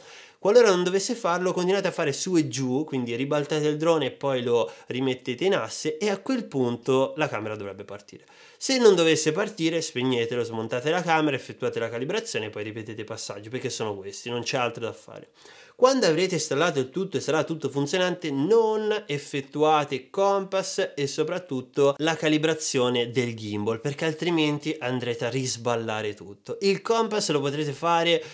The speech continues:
solo proprio se il drone non dovesse decollare, dovesse andare storto. Evitate di farlo dopo, fatelo prima ma non dopo, perché altrimenti con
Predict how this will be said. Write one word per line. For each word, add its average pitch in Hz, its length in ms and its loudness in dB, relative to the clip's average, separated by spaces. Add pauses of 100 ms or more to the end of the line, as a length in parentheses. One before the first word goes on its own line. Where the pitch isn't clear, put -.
(100)
solo 175 240 2
proprio 151 240 2
se 143 160 0
il 123 100 -2
drone 120 280 2
non 117 120 0
dovesse 113 340 -4
decollare, 139 600 2
dovesse 120 280 -4
andare 110 240 -4
storto. - 560 -8
Evitate 175 920 0 (220)
di 127 160 -6
farlo 135 380 2
dopo, 139 600 2
fatelo 185 360 4
prima 208 480 2
ma 131 120 0
non 123 220 0
dopo, 113 300 0
perché 131 200 -4
altrimenti 170 640 -2
con 165 560 2